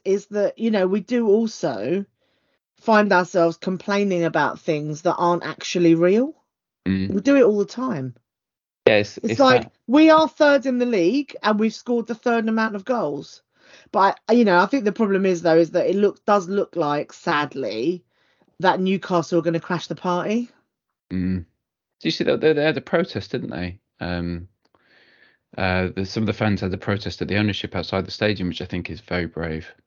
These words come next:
Speaker 1: Oh, really?
Speaker 2: Yeah, yeah, I, yeah. Yeah,
Speaker 1: Good
Speaker 2: it's
Speaker 1: for
Speaker 2: Spurs,
Speaker 1: them.
Speaker 2: it fe-, feels like that, you know, there's that, um, people overestimate what they can do in a year, but underestimate what they can do in ten years. It feel,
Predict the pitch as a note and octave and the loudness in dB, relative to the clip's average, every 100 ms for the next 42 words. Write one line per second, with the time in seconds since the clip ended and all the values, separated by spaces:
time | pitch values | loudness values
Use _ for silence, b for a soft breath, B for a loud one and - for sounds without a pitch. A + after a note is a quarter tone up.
0 | _ _ C#4+ D4+ A4 D#4 F3 E3+ - - | _ _ 0 4 6 8 6 2 -4 -2
1 | G#2+ A2 G#2+ G2+ G#2 - G2 - - G2+ | 2 2 2 0 -4 -10 -10 -10 -2 0
2 | G#2 G#2 - _ _ _ _ _ _ B | 0 -6 -20 _ _ _ _ _ _ B
3 | B B C3 B2+ B2 G#3+ G#3+ G3 - C3+ | B B 4 4 4 4 4 2 -2 -4
4 | - - B2+ B2 G#2 A2 G#2+ G#2+ A2+ G#2+ | -6 -6 -4 -4 -4 -2 -2 0 0 0
5 | G#2 A2 G#2 F#2+ F#2+ F#2+ F#2 - A#2+ A2+ | -2 -6 -4 -4 -4 -4 -8 -8 -6 -2
6 | G#2+ G2 G2 - G2 D#2 E2+ F#2 G2+ F#2 | -2 -2 -6 -6 -6 -4 -6 -8 -8 -8
7 | F#2 F#2 F2+ F#2 F2 - F2+ F2+ F2+ - | -4 -4 -4 -2 -2 -2 -4 -4 -6 -4
8 | F#2+ - - F#2 - F#2 E2+ - F#2+ F#2 | -6 -4 -6 -8 -6 -6 -6 -4 -2 0
9 | G2 A2 - - F#2+ | 0 0 -4 -2 -2